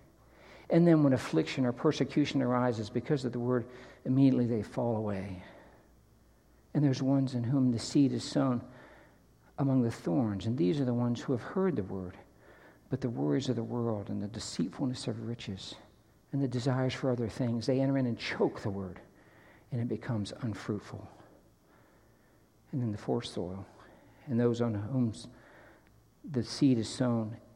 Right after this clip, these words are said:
on the good soil, and they hear the word and accept it, and bear fruit thirty, sixty, and a hundredfold." Might that be us, saints?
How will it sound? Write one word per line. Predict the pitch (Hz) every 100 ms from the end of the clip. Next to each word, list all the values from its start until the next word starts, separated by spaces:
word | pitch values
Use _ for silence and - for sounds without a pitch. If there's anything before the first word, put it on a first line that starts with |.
| -
on | 113
the |
good | 113 165 170
soil, | - 87 90 - -
and | 143 127
they | 117
hear | - 196 180
the | 123
word | 110 110
and | 107
accept | 104 - - 127 -
it, | - - - - -
and | 135
bear | 139 131
fruit | 131 139 117 -
thirty, | - 135 117
sixty, | 101 135 - - 107
and | 110
a |
hundredfold." | 117 110 101 - 95 87 - - - - - - - - -
Might | 131 135
that | 131 -
be | 120
us, | 92
saints? | - - 101 - -